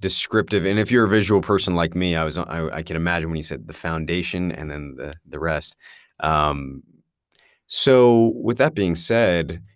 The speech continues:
you, you said that virtues are a little bit harder to, to teach someone. And, um, I, I'm, I'm sure people have a lot of ideas, but when it comes to the interpersonal skills from a, I guess, uh, perspective of,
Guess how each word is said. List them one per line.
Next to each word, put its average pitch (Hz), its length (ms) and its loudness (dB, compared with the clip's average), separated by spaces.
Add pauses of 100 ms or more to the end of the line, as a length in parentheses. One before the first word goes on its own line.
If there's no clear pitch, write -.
you, 104 160 -2
you 104 180 -4
said 135 280 0
that 87 180 -10
virtues 147 440 2
are 117 100 6
a 113 40 6
little 120 180 6
bit 104 140 4
harder 95 360 2
to, 82 380 -4 (100)
to 95 120 -8
teach 87 380 -10
someone. 64 380 -16 (420)
And, 90 500 -4
um, 82 420 -4
I, 85 200 -10
I'm, 85 180 -6
I'm 85 140 -6
sure 95 240 -2
people 87 240 -4
have 82 140 0
a 82 40 -2
lot 82 160 0
of 78 100 -2
ideas, 76 360 -4
but 80 160 -6 (340)
when 101 140 0
it 95 80 -2
comes 165 220 2
to 143 80 0
the 107 160 0
interpersonal 98 720 2
skills 82 760 0 (600)
from 101 440 0
a, 90 460 0 (640)
I 87 100 -4
guess, 85 460 -2 (100)
uh, - 520 -8 (720)
perspective 101 580 -2
of, 82 380 -2